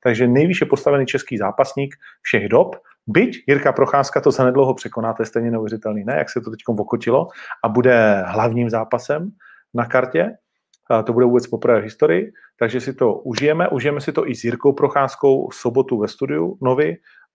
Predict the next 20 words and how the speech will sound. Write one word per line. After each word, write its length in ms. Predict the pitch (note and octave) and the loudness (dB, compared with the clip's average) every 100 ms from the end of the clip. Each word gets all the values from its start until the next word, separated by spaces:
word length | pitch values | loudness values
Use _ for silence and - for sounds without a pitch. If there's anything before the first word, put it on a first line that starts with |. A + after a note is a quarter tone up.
| B2+ | -2
a 680 | A2+ A2 G#2+ G#2 G#2 G#2 G#2 | 2 2 2 0 0 -4 -2
do 120 | B2+ | -4
té 160 | B2+ | -2
doby 180 | A2+ A#2 | -6 -4
se 120 | B2 | -6
mějte 240 | A#2+ A2 F#2+ | -6 -6 -6
hezky, 440 | A2+ - D3+ D3 _ | -8 -6 -6 -6 _
Fight 160 | B2 A2 | -6 -4
Life 120 | G2 | -4
pokračuje, 580 | - A2+ B2+ - C3 C3 | -4 -2 -2 0 -2 -2
držte 340 | A#2+ A#2 - A#2+ | -2 -2 -2 -4
se, 300 | - A#2+ - _ _ - | 0 -2 -2 _ _ -6
ať 160 | A2+ A2 | -4 0
vám 280 | A#2 A#2 A2+ | 2 2 0
to, 300 | A#2 A2+ A2 A#2 _ _ _ _ _ _ _ _ _ _ _ _ _ _ _ _ _ _ _ _ _ - A2+ | 0 0 -2 -8 _ _ _ _ _ _ _ _ _ _ _ _ _ _ _ _ _ _ _ _ _ -10 -6
eh, 1000 | G#2+ G#2 G#2 G#2 G2+ G2+ G2+ G2+ G2+ G#2 _ _ _ _ _ _ - | -4 -2 -4 -6 -6 -8 -8 -8 -10 -12 _ _ _ _ _ _ -4
ať 100 | A#2 | 2
vám 120 | A#2 | 2
to 100 | G#2+ | 0
šlape. 300 | A2 - - | -6 -8 -10